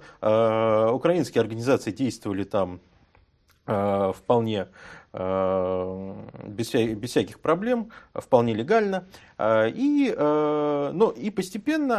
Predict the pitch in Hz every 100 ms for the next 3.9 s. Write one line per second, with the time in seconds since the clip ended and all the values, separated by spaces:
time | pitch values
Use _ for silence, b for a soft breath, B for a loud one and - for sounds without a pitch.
0 | - 143 143 143 139 139 139 143 233 262
1 | - 190 170 156 151 220 - 151 139 -
2 | 190 190 139 - 139 127 139 170 269 254
3 | - - 208 233 - - 156 160